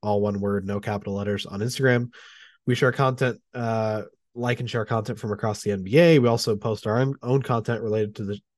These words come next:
the, the podcast itself. So, uh, those two things, the page and, of course, this podcast, are great ways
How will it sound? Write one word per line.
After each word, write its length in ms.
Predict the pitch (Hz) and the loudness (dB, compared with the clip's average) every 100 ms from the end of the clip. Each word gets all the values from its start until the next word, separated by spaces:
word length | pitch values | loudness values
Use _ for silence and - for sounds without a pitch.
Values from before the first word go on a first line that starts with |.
| _ | _
the, 280 | 117 101 95 | -8 -6 -6
the 100 | 92 | -8
podcast 480 | - 117 104 107 - | -2 -2 0 -4 -4
itself. 340 | 104 104 98 - | -6 -6 -6 -8
So, 280 | - 95 - - - - _ _ _ _ - | -10 -10 -12 -20 -20 -20 _ _ _ _ -4
uh, 320 | 110 107 107 _ _ - | -2 -2 -4 _ _ -6
those 360 | 127 156 160 | 4 6 6
two 140 | - 156 | 2 2
things, 420 | 151 143 143 127 | 4 2 0 -6
the 80 | 107 | -2
page 460 | 135 139 131 127 | 4 6 6 0
and, 320 | 117 120 120 | -2 -4 -4
of 120 | 107 - | -8 -4
course, 240 | 120 107 | -2 -2
this 180 | 117 110 | -6 -4
podcast, 580 | 120 113 110 110 104 - | -2 -2 -2 -4 -4 -6
are 60 | |
great 220 | 101 113 | -2 -2
ways 520 | 101 107 104 98 - | 0 -2 -2 -2 -4